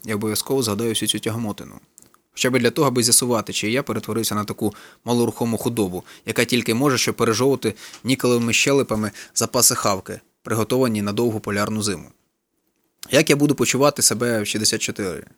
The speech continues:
Чи мене так само будуть ненавидіти всі ці діти вулиці супермаркетів, як сьогодні я ненавиджу всіх, кому за сорок і хто вже встиг окопатись на зелених пагорбах цього життя,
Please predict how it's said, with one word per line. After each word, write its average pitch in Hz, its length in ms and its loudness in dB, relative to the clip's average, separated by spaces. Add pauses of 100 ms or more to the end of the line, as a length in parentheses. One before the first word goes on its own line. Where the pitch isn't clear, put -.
(360)
Чи - 120 -10
мене 131 140 2
так 120 160 2
само 156 220 4
будуть 135 280 2
ненавидіти 123 500 4
всі - 160 2
ці 120 120 0
діти 117 280 0
вулиці 120 380 2
супермаркетів, 101 760 -2 (460)
як 120 120 -2
сьогодні 127 320 4
я 120 120 4
ненавиджу 117 420 2
всіх, - 280 0
кому 110 380 -4
за 196 180 0
сорок 123 360 2
і 95 40 -6
хто - 140 -6
вже 104 100 -2
встиг 123 240 -2
окопатись 113 560 -2 (240)
на 113 80 0
зелених 110 360 2
пагорбах 107 440 -2
цього 107 200 -4
життя, 104 400 -8